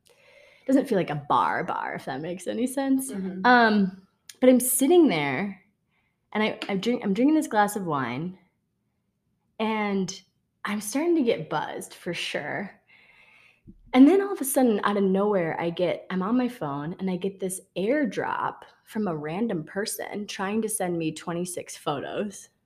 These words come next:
Speaker 2: What?
Speaker 1: Yeah, I don't know. I don't know what that was. But I think in that moment, I was just like, Okay, I don't think you're supposed to be sitting at the bar drinking a glass of wine and someone's trying to send you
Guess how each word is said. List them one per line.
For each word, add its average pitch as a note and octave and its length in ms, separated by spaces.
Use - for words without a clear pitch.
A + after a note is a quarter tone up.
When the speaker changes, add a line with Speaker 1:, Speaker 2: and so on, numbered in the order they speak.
Speaker 2:
What? F#3+ 140
Speaker 1:
Yeah, B3 160
I G3 60
don't D#3+ 140
know. G3 420
I C4+ 100
don't C4+ 180
know E3 180
what - 160
that D#2+ 160
was. G#2+ 280
But D4 120
I D4 180
think E4 220
in G#4+ 120
that G#3 340
moment, A#3 500
I G#3 120
was G#3+ 160
just A#3 220
like, G3 400
Okay, A#3 720
I A#4+ 200
don't F4+ 240
think A#3+ 260
you're C4 140
supposed A3+ 300
to - 60
be G#3 80
sitting A#3 340
at A3+ 100
the - 80
bar F#3 300
drinking G3 300
a F#3 100
glass F#3+ 360
of G#3 140
wine F3 380
and E3+ 100
someone's F#3+ 380
trying F#3 240
to E3+ 60
send E3+ 280
you D#3 380